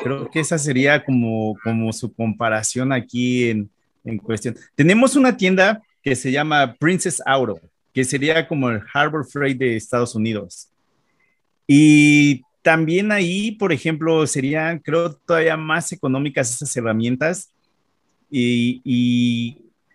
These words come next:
y esa, esa tienda o ese tipo de herramientas aquí es conocido, donde el, quien la compra más son los granjeros. Donde yo vivo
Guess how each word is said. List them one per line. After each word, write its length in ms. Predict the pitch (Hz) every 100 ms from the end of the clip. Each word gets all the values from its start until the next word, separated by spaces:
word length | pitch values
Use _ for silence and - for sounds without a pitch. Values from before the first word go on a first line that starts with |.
| -
y 140 | 135 151
esa, 300 | 160 202 208
esa 500 | - 165 - 208 -
tienda 540 | - 165 175 180 175
o 100 | 131
ese 180 | 131 165
tipo 300 | 165 143 175
de 60 |
herramientas 500 | 143 120 120 131 151
aquí 200 | 117 -
es 100 | 135
conocido, 680 | - 135 110 - 127 139 156 _ _ _ _ -
donde 600 | 117 120 117 123 123 -
el, 720 | 123 120 117 113 113 113 104 _ _ _ _ _
quien 200 | - 127
la 160 | 123 123
compra 340 | 156 160 180
más 340 | 156 143 175 180
son 220 | - 156
los 160 | 151 143
granjeros. 520 | 113 104 120 110 104
Donde 280 | 135 156 160
yo 140 | 208
vivo 420 | 214 214 247 254